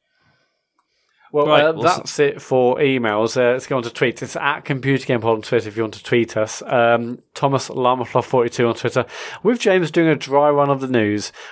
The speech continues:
Speaker 1: what do Matt and Sean do by way of prep? Do they stand in front of their mirror rehearsing their killer lines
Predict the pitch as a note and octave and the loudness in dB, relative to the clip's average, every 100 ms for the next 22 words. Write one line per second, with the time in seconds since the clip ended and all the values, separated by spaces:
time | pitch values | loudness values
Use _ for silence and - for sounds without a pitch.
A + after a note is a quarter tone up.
0 | - - D#3+ C#3+ D#3 - F3 D3 - D#3+ | -8 -4 -2 0 -2 -2 -6 -4 -2 0
1 | D#3+ D#3+ C3+ A#2 B2 A#2+ C3 C3+ - - | 2 2 0 2 2 2 2 2 -2 -4
2 | E3 - - - - - - C#3+ D3 C#3+ | -4 -6 -14 -18 -18 -14 -2 0 2 0
3 | D3+ - C3+ C#3+ C#3+ C#3 C3+ D3 C#3 B2 | -2 -2 -2 0 0 -2 -2 0 2 2
4 | B2 B2 A#2+ B2 B2+ C3 B2 A#2+ D3 D#3 | 2 -2 -2 -2 -2 -2 -4 -2 -2 0
5 | D#3 C#3 A#2 A2+ A2 - | 2 0 0 -4 -10 -14